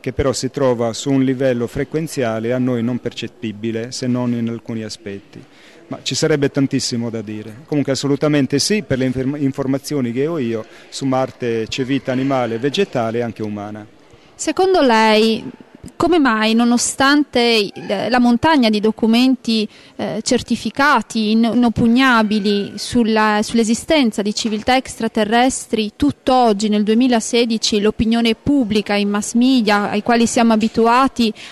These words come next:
Speaker 2: hanno difficoltà nell'affermare con certezza, ripeto, nonostante i documenti, dell'esistenza di civiltà extraterrestri al di fuori del nostro pianeta Terra?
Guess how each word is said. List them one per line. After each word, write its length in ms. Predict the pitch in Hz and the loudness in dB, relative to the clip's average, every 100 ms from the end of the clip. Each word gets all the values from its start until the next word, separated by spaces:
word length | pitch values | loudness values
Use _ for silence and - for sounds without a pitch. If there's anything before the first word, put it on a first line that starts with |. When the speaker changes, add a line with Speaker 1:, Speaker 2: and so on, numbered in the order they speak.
| - | -2
Speaker 2:
hanno 240 | 269 277 | 2 4
difficoltà 920 | 254 247 254 - 233 226 - 277 226 208 | 4 2 0 0 0 0 0 2 2 2
nell'affermare 1120 | 214 214 - 247 220 233 240 247 226 208 196 - - | 2 0 -2 0 2 4 4 4 4 2 0 -6 -8
con 180 | - 233 | 0 0
certezza, 720 | - 220 - 311 294 - 214 | 2 -2 0 0 0 0 -4
ripeto, 340 | 220 254 247 | -2 0 2
nonostante 480 | 220 220 226 269 254 | 2 2 2 0 2
i 40 | 220 | 2
documenti, 640 | 214 214 226 262 269 233 | 2 2 2 2 2 0
dell'esistenza 1040 | 214 226 214 226 - - 269 277 - 247 226 | 0 2 2 0 -2 0 4 2 2 0 2
di 140 | 220 | 0
civiltà 520 | - 226 208 - 240 | 0 0 0 0 2
extraterrestri 1080 | 240 - - 220 220 214 220 240 - 226 208 - | 2 -2 -6 -4 -2 2 2 0 -2 -2 -2 -2
al 180 | 214 208 | -6 -4
di 100 | 220 | -4
fuori 400 | - 269 220 202 | 0 2 2 0
del 140 | 196 | 0
nostro 300 | 214 - 220 | -2 -2 -2
pianeta 400 | 226 202 202 208 | 0 0 -2 -4
Terra? 520 | - 185 185 - 196 | -2 -2 -2 -4 -10